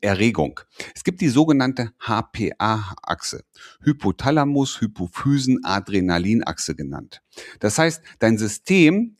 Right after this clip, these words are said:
ja, du kannst schlecht schlafen, du fokussierst dich auf die Themen, die du gerade nicht lösen kannst. Das wiederum wird über den Hypo-, Hypophyse zum Hypothalamus in die Nebennierenrinde, ne, enzymatisch weitergeleitet. In der Nebennierenrinde wird Cortisol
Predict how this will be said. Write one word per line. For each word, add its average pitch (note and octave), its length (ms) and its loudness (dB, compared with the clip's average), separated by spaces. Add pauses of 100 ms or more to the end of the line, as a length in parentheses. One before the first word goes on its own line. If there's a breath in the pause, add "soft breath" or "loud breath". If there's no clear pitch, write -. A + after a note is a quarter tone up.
ja, A#2 160 2
du B2+ 120 -2
kannst C#3 360 -2
schlecht A2 300 0
schlafen, D3+ 640 2 (200 loud breath)
du A2+ 100 0
fokussierst C3+ 640 0
dich A#2+ 120 -4
auf A#2+ 180 2
die B2+ 200 -2
Themen, D3+ 460 6
die B2+ 80 0
du C3 100 4
gerade A#2 380 2
nicht A2+ 180 0
lösen D3+ 380 4
kannst. C3+ 320 -2
Das C3+ 200 0
wiederum C#3 520 2 (240 loud breath)
wird C#3 320 4
über A#2+ 220 4
den G2+ 200 4
Hypo-, F#2+ 320 -2 (200)
Hypophyse F3 680 0
zum G#2 180 -4
Hypothalamus D3 800 2 (380 soft breath)
in E3 200 6
die C3 120 4
Nebennierenrinde, A#2 1120 4 (340 loud breath)
ne, D3+ 260 2
enzymatisch A#2+ 680 -2
weitergeleitet. G#2 720 -2
In G#2 100 -2
der A#2 100 2
Nebennierenrinde C#3 920 2
wird C#3+ 200 0
Cortisol B2+ 800 2